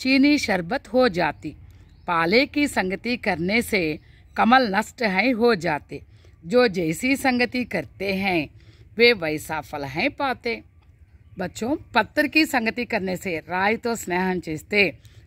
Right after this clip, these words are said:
గోరింటాకు గనక, రాయి గనక గోరింటాకుతో స్నా-, స్నేహం చేసిందనుకోండి, రాయికి కూడా ఎర్ర రంగు వస్తుంది, అవునా కాదా? గోరింటాకు రుబ్బేటప్పుడు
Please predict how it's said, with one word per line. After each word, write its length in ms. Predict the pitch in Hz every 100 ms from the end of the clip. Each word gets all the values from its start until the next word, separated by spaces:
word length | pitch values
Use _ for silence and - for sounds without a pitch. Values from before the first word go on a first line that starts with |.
| - 180
గోరింటాకు 960 | 202 214 196 196 180 - - 170 170 - - - - - - - 208
గనక, 200 | 202 208
రాయి 360 | 185 175 208 240
గనక 220 | 226 220
గోరింటాకుతో 680 | 175 190 220 220 214 208 208
స్నా-, 300 | - 185 - _ _ -
స్నేహం 360 | - 208 214 202
చేసిందనుకోండి, 800 | 196 - 185 170 175 160 160 160 - - - -
రాయికి 360 | 175 185 233 247
కూడా 220 | 262 262
ఎర్ర 120 | 226
రంగు 220 | 196 170
వస్తుంది, 280 | 151 - 165
అవునా 180 | 208 294
కాదా? 260 | 269 233 226 - - - 202
గోరింటాకు 380 | 220 247 247 220
రుబ్బేటప్పుడు 760 | 208 202 226 226 220 220 226